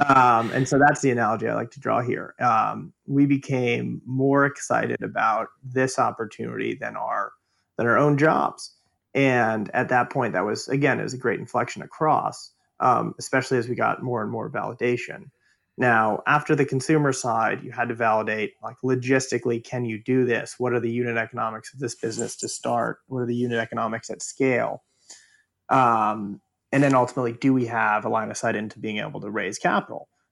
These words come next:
um, to go support ourselves for a little while and to, and to build, you know, an M V P of this and, uh, and start getting revenue? And so we didn't have any revenue when we started, but we had, you know, a, some really good validation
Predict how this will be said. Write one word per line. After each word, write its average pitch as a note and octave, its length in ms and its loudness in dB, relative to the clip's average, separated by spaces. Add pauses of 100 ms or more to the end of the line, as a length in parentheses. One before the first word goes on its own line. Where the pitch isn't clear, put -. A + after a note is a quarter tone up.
(200)
um, G#2+ 640 0 (160)
to C3 140 -2
go A2+ 240 -2
support A2 420 -4
ourselves G#2 400 -4
for - 140 -10
a G#2+ 60 -4
little G#2+ 220 -8
while A#2+ 420 4
and A2 160 -4
to, G2+ 260 -6
and A#2 120 -16
to - 80 -20
build, G#2+ 480 -6
you A#2+ 120 -10
know, G2+ 120 -6
an G2+ 80 -8
M G#2 120 -8
V G#2 160 -10
P A2+ 180 -6
of F#2+ 120 -6
this - 460 -10 (200)
and, A2 340 -4
uh, G2+ 240 0
and G#2+ 120 -10
start G#2 260 -6
getting A2 160 -8
revenue? B2 340 0
And - 100 -12
so A#2+ 300 0 (840)
we E3+ 120 8
didn't D#3+ 160 6
have C3+ 100 2
any B2 120 2
revenue D3+ 400 4
when A2 100 0
we A2 100 -10
started, - 440 -8 (440)
but G#2 100 2
we B2+ 120 4
had, A2 640 4 (400)
you - 80 -4
know, - 140 -2
a, - 280 -8
some A#2 260 -4
really A#2 280 0
good A2 280 -4
validation G#2+ 960 -2